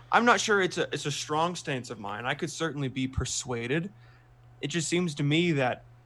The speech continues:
y-, you're already granted opportunities. You're granted tuition reimbursement, which is pay in one sense.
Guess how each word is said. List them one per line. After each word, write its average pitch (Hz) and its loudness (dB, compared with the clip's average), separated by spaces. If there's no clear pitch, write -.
y-, 113 -10
you're 147 2
already 170 6
granted 139 2
opportunities. 127 0
You're 113 -6
granted 143 4
tuition 135 4
reimbursement, 123 2
which 123 -2
is 139 4
pay 139 0
in 123 4
one 123 4
sense. - -4